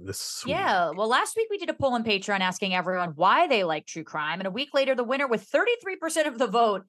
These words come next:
Speaker 2: is the motive.
Speaker 1: The
Speaker 2: Now, our fri-,
Speaker 1: motive.
Speaker 2: our friend Paula also weighed in on Patreon saying, one, profiling tools. Everyone is a suspect.
Speaker 1: <laughs>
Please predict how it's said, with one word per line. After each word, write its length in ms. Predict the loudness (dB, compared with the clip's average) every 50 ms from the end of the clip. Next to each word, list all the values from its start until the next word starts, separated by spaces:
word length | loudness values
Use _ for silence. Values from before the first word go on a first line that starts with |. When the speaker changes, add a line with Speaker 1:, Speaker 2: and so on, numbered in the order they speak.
| _ _ _ _
Speaker 2:
is 120 | -12 -8 -6
the 100 | -4 -2
motive. 580 | 2 2 2 4 2 0 -2 -4 -6 -18 -20 _ _ _ -6
Speaker 1:
The 40 | -4 0
Speaker 2:
Now, 260 | 4 6 6 8 8
our 80 | 8
fri-, 80 | 6 6
Speaker 1:
motive. 240 | 4 2 0 -2 -12 _ -20 -20 -16 -8 -2 0
Speaker 2:
our 100 | 0 2
friend 260 | 2 0 0 0 -2
Paula 380 | -6 0 2 2 4 4 4
also 320 | 4 4 2 0 0 -4 -4
weighed 220 | -4 -2 -2 -2
in 100 | 0 0
on 140 | -2 -2 -2
Patreon 400 | -4 -8 -6 -6 -6 -6 -6 -6
saying, 360 | -6 -4 -4 -2 -2 -4 -6 -10 _ -20 _ _
one, 340 | -4 0 2 2 2 2 0 -4 -12 -8 -2
profiling 540 | 0 0 0 2 2 2 2 2 -2 -4 -6
tools. 580 | -6 -6 -4 -2 -2 -2 -2 -4 -6 -12 -16 -10 -6
Everyone 380 | -4 -4 -2 -2 -2 0 2 2
is 140 | 2 2 0
a 40 |
suspect. 760 | 0 2 0 0 2 2 2 4 4 4 4 6 2 2 4 4
Speaker 1:
<laughs> 140 | 2 2